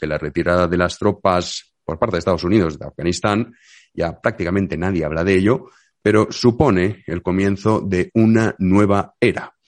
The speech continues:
Hemos comenzado con el caso de Taiwán, una pequeña introducción histórica,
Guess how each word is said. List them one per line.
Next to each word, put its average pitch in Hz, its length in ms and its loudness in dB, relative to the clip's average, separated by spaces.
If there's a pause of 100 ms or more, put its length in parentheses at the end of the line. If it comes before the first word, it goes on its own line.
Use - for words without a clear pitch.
(300)
Hemos 135 280 2
comenzado 110 800 2 (140)
con 78 460 -6
el 71 120 -10
caso 82 400 -2
de 78 120 -4
Taiwán, 120 600 0 (100)
una 73 320 -12
pequeña 87 300 -2
introducción 87 460 0
histórica, 98 580 0